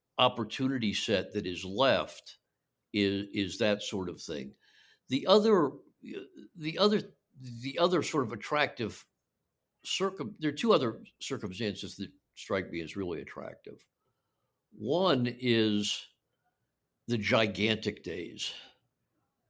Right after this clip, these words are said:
Triple Crown, Breeders' Cup, whatever. The public money still dominates the market in those situations.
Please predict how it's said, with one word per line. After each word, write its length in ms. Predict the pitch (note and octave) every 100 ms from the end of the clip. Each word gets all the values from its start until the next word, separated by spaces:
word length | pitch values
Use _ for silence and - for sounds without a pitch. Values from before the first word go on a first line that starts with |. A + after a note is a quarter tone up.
| _ _ _ _ _ _ _ _ -
Triple 320 | - - G2+
Crown, 540 | G2+ - F#2+ F#2 F2+ F2
Breeders' 420 | F#2 F#2 F2 E2
Cup, 260 | - E2+
whatever. 500 | D#2+ E2+ F2+ F2+ G2+ G#2 _ _ - - - - _ - -
The 120 | B2+
public 460 | C#3 - F#3+ G#3 G#3
money 320 | C#3+ D#3+ B2+
still 760 | - - - D3 D#3+ D#3+ B2+ G2
dominates 920 | G#2+ B2+ C3 G#2+ G2+ F2+ - - -
the 80 | G#2
market 480 | G#2+ A2 G#2+ - E2
in 200 | - G2
those 520 | G2+ G2 F#2+ F#2 - - _ _ _ _ _ _ _
situations. 800 | - G#2 A2+ G#2 A2+ - D2+